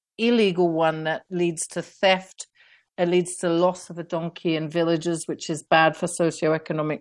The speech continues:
mobility. In some cases, it leads to women literally becoming the donkey again in terms of carrying everything themselves. So this conference, the conclusion of this conference was that there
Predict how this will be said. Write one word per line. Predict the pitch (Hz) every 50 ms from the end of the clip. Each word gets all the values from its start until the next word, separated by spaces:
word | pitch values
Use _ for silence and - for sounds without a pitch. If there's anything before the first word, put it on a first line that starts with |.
| - _
mobility. | 180 170 156 147 151 165 160 156 160 156 156 156 151 151 151 - _ _ _ _ _ _ _ _ _
In | 165 160 151
some | - - - 170 170 165
cases, | 151 - 180 165 156 - - 156 156
it | 160 - 160
leads | 165 165 160 - -
to | - - 175 160 147
women | 143 - 156 151 170 165 170 160 151 151 151 156
literally | 170 170 - - - 160 151 147
becoming | 147 160 151 - - 156 156 151 151
the | 147 143
donkey | 139 185 175 202 247 254 - - 190 165
again | 160 151 - 170 - - - - 180 - _ _ _ _ _ _ _ _ _ _
in | - 156 156
terms | 151 - 185 165 165 147 160
of | 147 - -
carrying | - - 165 160 160 165 165 165 156 156 156 151
everything | 151 151 160 151 - - 165 160 156
themselves. | 151 143 139 147 - - - 233 214 175 107 110 - - 185 - - - _ _ _ _ _ _ _ _ _ _ _
So | _ - - 208 202
this | 202 269 254 262 - - _
conference, | - - - 294 294 294 277 - 240 208 185 -
the | 208
conclusion | 190 - 240 214 - - - 262 262 269 269 277
of | 269
this | 254 254 226 -
conference | - - 208 190 185 190 185 185 -
was | 185 180 170
that | 175 180 160 - - - 214
there | - 185 175 170 160